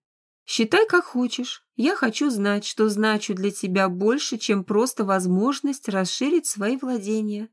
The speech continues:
Я хочу, чтобы ты видел во мне дочь, а не инвестицию". "Вилли, ты всегда будешь моей маленькой малышкой". "Тогда ты должен присутствовать на свадьбе", твердо заявляю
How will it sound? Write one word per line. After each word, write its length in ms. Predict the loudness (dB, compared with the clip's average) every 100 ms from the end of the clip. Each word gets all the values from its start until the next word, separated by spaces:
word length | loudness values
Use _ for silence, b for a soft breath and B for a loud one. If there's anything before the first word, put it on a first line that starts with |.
| _ _ _ _
Я 180 | 0 2
хочу, 360 | 2 0 0 0
чтобы 300 | 0 2 2
ты 200 | 2 2
видел 400 | 2 2 0 2
во 140 | 2
мне 240 | 4 2
дочь, 580 | 2 4 4 4 -2 -10 -4
а 120 | 0
не 200 | 2 2
инвестицию". 880 | 2 -2 -6 -4 -4 -4 -4 -2 -4 -10 _ _ _ _ _ _ -2
"Вилли, 560 | 0 2 0 0 -2 -4
ты 200 | -2 -2
всегда 520 | 0 0 2 2 2
будешь 460 | 4 4 4 2
моей 320 | 2 2 4 4
маленькой 560 | 4 4 4 2 2
малышкой". 800 | 4 4 6 4 4 0 -2 -2 _ _ _ 2
"Тогда 400 | 4 4 4 2
ты 160 | 0 -2
должен 560 | 4 6 6 4 0
присутствовать 920 | 2 0 2 0 0 -4 -4 -4 -2 -2
на 100 | 0
свадьбе", 720 | 0 0 0 0 -2 -4 -6 _ -2
твердо 440 | 2 4 2 0
заявляю 760 | 0 0 2 2 0 0 -2